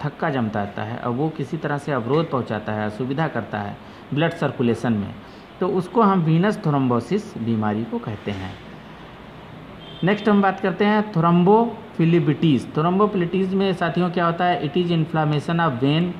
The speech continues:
complicated by obstructing clot, और vein में जो है सूजन आ जाती है, सूजन किसी वजह से हो सकती है,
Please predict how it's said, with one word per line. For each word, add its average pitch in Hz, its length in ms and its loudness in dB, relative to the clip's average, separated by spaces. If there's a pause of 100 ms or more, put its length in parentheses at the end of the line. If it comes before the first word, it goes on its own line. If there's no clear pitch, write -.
complicated 139 760 0
by 147 240 0
obstructing 135 720 -2
clot, 98 200 -2 (480)
और 147 260 -2 (160)
vein 147 300 0
में 165 160 4
जो 160 140 2
है 160 100 2
सूजन 151 420 -2
आ 160 100 0
जाती 156 360 -2
है, 156 100 -2
सूजन 139 340 -4
किसी 127 300 -6
वजह 139 200 0
से 139 140 -2
हो 131 40 0
सकती 135 380 -4
है, 139 200 -2